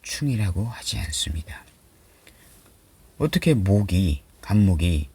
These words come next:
경금을, 어, 깰 수가 있겠습니까? 그래서 천간은 이제 그 생극재화의 개념이고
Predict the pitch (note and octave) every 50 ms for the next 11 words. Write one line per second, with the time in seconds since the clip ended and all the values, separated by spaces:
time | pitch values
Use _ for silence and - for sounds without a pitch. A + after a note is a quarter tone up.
0 | _ _ _ _ _ _ _ - - G2+ G2+ F#2+ F2 E2+ E2+ F2+ F2+ E2 D2 -
1 | - - - _ _ _ _ _ _ _ _ _ _ _ _ _ _ _ _ _
2 | _ - - F#2+ F2+ E2+ E2 - - E3 - - A#2+ F#2+ D#2+ D2+ - D2 - -
3 | - - - - - _ - - - - - - _ _ _ _ _ _ _ _
4 | _ - - _ _ _ - - _ _ _ _ - _ - _ _ _ _ _
5 | _ _ - - - - - - - - - _ - - - _ _ _ - -
6 | G#2 G2+ A2 C3+ C#3 D3 - _ - - _ - - - - - C3+ C3+ C3 C3
7 | C3+ C#3+ C#3+ B2+ G#2 F#2 F#2+ E2+ D2+ - E2 D2+ D2+ D2 - B2+ B2 A#2 A2+ G#2+
8 | - - - E2 D#2+ E2 E2 D#2 D#2 D2+ - - - D#2+ D#2 - - E2 D#2+ D#2
9 | D2+ D2+ D#2+ G2 B2 C3+